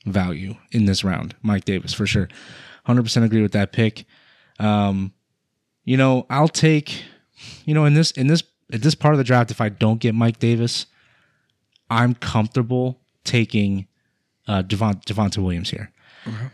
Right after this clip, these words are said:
Speaker 1: Now, and this kind of piggybacks off of what you said about Melvin Gordon.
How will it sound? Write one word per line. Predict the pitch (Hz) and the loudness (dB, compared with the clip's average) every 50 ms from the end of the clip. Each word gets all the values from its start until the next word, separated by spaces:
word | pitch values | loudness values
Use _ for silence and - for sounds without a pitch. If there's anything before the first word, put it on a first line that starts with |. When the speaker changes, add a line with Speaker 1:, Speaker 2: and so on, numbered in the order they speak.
| _ _ | _ _
Speaker 1:
Now, | - 104 104 101 101 101 | -2 0 0 2 0 0
and | 98 107 | 0 0
this | 110 117 - | 0 0 2
kind | - 131 120 | 2 2 2
of | 113 | 2
piggybacks | - 131 117 117 113 110 107 - 123 | 2 0 0 2 0 0 0 0 -2
off | 107 98 107 | -2 -2 0
of | 104 | 0
what | 101 107 101 | 0 0 0
you | 101 | 0
said | 95 - - 120 110 | 0 0 0 2 2
about | 107 104 101 101 | 2 0 0 0
Melvin | 104 104 104 98 95 92 | 0 0 0 -2 -4 -4
Gordon. | 90 98 107 113 117 117 113 117 120 - | -2 0 0 2 2 2 2 2 0 -4